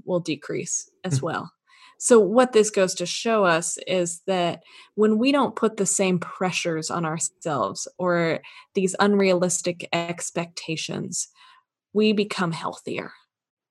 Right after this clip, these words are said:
Speaker 1: And so self-compassion is a way for us to become healthier.
Speaker 2: I love it.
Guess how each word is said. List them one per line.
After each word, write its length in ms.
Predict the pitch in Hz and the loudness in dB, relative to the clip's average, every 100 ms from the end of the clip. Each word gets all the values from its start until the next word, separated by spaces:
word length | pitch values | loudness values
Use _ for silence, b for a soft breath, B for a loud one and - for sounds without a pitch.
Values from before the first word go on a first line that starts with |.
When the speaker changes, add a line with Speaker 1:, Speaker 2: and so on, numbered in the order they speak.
| _ _ _ _ _ _ _ - | _ _ _ _ _ _ _ -6
Speaker 1:
And 80 | 185 | -2
so 140 | 190 | 0
self-compassion 1080 | 180 - 202 208 196 175 180 175 - 170 170 | 0 2 2 0 -4 -2 -4 -4 -4 -4 -4
is 320 | 170 - 175 | -4 -2 -2
a 100 | 170 | -2
way 480 | 170 170 170 165 160 | -2 0 0 0 -4
for 300 | - 180 - | -6 -6 -2
us 360 | 165 160 - - - | -2 -2 -2 -4 -4
to 120 | 185 | -2
become 360 | 170 170 151 147 | -2 -2 -4 -4
healthier. 640 | 156 - - - - - _ _ _ _ _ _ _ _ _ _ _ _ _ _ _ _ _ _ _ _ _ _ _ _ _ _ _ _ _ _ _ _ _ _ _ _ _ _ _ _ _ _ _ _ - | -6 -6 -6 -8 -10 -18 _ _ _ _ _ _ _ _ _ _ _ _ _ _ _ _ _ _ _ _ _ _ _ _ _ _ _ _ _ _ _ _ _ _ _ _ _ _ _ _ _ _ _ _ 0
Speaker 2:
I 80 | 127 | 2
love 220 | - 65 | 4 2
it. 140 | - | -4